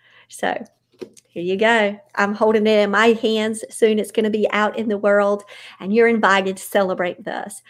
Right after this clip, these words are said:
So join us at our book birthday launch, June seventh,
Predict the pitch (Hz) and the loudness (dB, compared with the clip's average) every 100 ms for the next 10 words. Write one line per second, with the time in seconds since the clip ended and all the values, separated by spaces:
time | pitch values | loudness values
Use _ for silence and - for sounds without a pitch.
0 | _ - 226 285 311 311 302 269 262 262 | _ -2 4 6 6 2 2 4 6 4
1 | 240 233 220 226 214 208 208 202 - - | 4 0 -2 -2 -2 0 -2 -2 -6 -18
2 | - _ _ - 240 262 285 285 302 _ | -18 _ _ -4 0 0 0 -2 -6 _
3 | - 220 208 202 196 | -4 2 2 2 -2